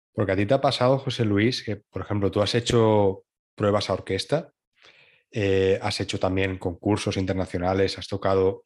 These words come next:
música de cámara, y, y a la, y en esas experiencias que tú has tenido, ¿tú ahí ya has visto que tu perfil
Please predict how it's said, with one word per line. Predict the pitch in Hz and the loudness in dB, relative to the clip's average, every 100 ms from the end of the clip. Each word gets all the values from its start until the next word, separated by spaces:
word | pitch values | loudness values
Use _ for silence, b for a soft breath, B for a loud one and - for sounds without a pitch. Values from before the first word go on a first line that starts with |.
| - | -10
música | 95 - 98 90 | -8 -4 -2 0
de | 87 | 0
cámara, | 87 95 120 147 B B B B B _ _ _ - | -2 0 -2 -4 B B B B B _ _ _ -2
y, | 117 107 104 110 _ - | 2 2 2 -2 _ -18
y | 143 107 | -6 0
a | 104 | 0
la, | 104 - - | 0 -4 -6
y | 101 | -4
en | 101 | -2
esas | 110 156 - | -2 -2 -2
experiencias | 135 - 117 113 117 151 | -2 0 2 2 2 0
que | 127 | 0
tú | 104 | -2
has | 107 - | -2 -2
tenido, | 95 98 120 170 127 | -4 0 -2 -4 -6
¿tú | - 113 | -2 0
ahí | 123 127 | 0 0
ya | 123 | 0
has | 113 98 | -2 0
visto | 110 - 107 98 | -2 -2 -6 -2
que | 101 98 | 0 0
tu | 95 - 98 | 0 -4 -4
perfil | 95 85 - 98 107 101 82 | -4 -6 -2 2 2 2 -2